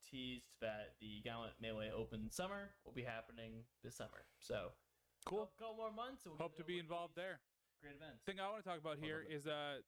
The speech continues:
Speaker 2: <clears throat> they hosted East Coast and West Coast pools, which is an idea that we've thrown around on this podcast before. Uh, the idea of, you know, keeping that restricted until top sixteen or some sort of bracket to be like, you know,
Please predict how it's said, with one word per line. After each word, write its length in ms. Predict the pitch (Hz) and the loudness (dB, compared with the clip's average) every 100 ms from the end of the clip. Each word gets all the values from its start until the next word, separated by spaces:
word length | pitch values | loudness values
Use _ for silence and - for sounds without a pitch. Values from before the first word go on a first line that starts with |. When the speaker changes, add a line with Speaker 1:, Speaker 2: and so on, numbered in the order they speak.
| _ | _
Speaker 2:
<clears throat> 480 | - 190 170 135 | 0 2 2 2
they 140 | - 156 | 0 0
hosted 320 | 160 156 156 - | 0 -2 -4 -4
East 220 | 160 - | -4 0
Coast 240 | 165 156 147 | 2 0 0
and 80 | |
West 180 | 143 151 | -2 0
Coast 180 | 156 147 - | 2 0 2
pools, 380 | 156 139 160 - _ _ _ | 4 4 2 -6 _ _ _
which 120 | 147 139 | 0 0
is 120 | 143 | 2
an 160 | 143 135 | 2 2
idea 260 | 135 143 | 0 0
that 120 | 143 | 0
we've 180 | 131 135 - | 0 -2 -4
thrown 200 | - 139 | 0 2
around 300 | 139 135 131 - | 4 2 0 -2
on 160 | 131 | -2
this 100 | 135 - | -2 -2
podcast 480 | 135 143 135 123 - | 0 0 0 -4 -6
before. 380 | - 123 123 139 _ - - - | -6 -2 -2 -4 _ -20 -14 0
Uh, 240 | 131 123 123 | 2 2 2
the 120 | 135 | 0
idea 420 | 131 127 143 135 | 0 -2 0 2
of, 380 | 123 127 127 123 - | 2 0 0 -2 -4
you 120 | 139 123 | -2 0
know, 80 | 117 | 0
keeping 240 | 143 139 | 0 2
that 120 | 143 123 | 2 0
restricted 400 | 131 151 131 135 | -2 -4 -4 -4
until 380 | 127 139 120 - _ _ - | 0 2 2 -2 _ _ -8
top 180 | - 139 | -4 -4
sixteen 540 | - 147 - 151 147 147 | -4 -12 -10 -8 -6 -6
or 80 | 131 | -4
some 160 | 143 | -4
sort 200 | 135 135 | 2 2
of 100 | 123 | 2
bracket 360 | 135 127 - 151 - | 0 -2 -2 -6 -4
to 40 | |
be 120 | 135 | -2
like, 180 | 135 127 - | 0 0 0
you 100 | 170 | 2
know, 220 | 156 143 | 2 2